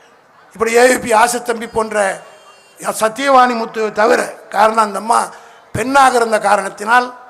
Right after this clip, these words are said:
பத்து மணிக்கு மேல் கடற்கரைக்கு வர வந்துவிட்டு அவங்க வீட்டுக்கு போக முடியாத அன்னைக்கு சென்னை எப்படி இருந்தது என்றால் பல பேருக்கு இப்போ தெரியாது.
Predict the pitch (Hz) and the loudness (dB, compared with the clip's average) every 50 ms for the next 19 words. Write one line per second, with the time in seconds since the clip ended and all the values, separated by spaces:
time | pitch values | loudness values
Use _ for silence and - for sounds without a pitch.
0 | - - - - - _ - 220 220 - 233 226 233 240 277 277 277 254 240 240 | -20 -20 -20 -20 -14 _ -4 -4 -2 -2 -4 -4 -2 -2 -2 -4 -8 -6 -4 -4
1 | 240 226 220 214 214 226 233 233 233 214 220 - 202 202 185 160 - - - - | -4 -2 -2 -2 -2 -2 -4 -4 -6 -6 -6 -6 -8 -8 -8 -10 -14 -18 -20 -20
2 | - _ _ _ _ _ _ _ _ - 185 220 240 247 233 214 208 214 240 240 | -20 _ _ _ _ _ _ _ _ 0 2 2 4 4 4 4 2 0 -2 -4
3 | 247 240 - 240 226 214 202 196 220 240 - 233 220 196 185 196 202 196 185 180 | -8 -4 -2 -2 -2 -2 -4 -6 -8 -8 -10 -12 -12 -10 -10 -8 -8 -8 -12 -10
4 | 196 214 220 220 214 208 208 175 - - - - - - - - 190 214 226 196 | -4 0 2 2 2 2 -2 -4 -6 -10 -16 -20 -20 -20 -16 -14 -12 -12 -12 -12
5 | 196 - - 208 240 262 262 247 240 226 233 240 240 233 233 226 214 214 214 214 | -10 -8 -8 -6 -4 -2 -2 -2 -2 -2 -4 -6 -6 -8 -10 -10 -12 -12 -12 -12
6 | 214 208 214 240 269 277 262 233 - - - - - - - _ _ - - - | -12 -4 0 2 2 2 0 -2 -8 -14 -20 -20 -20 -20 -20 _ _ -10 -4 -2
7 | 208 226 220 208 240 254 254 240 - 214 - - 214 226 233 220 214 202 - | -2 0 2 2 2 0 0 -2 -6 -8 -8 -6 -4 -2 0 0 0 0 -2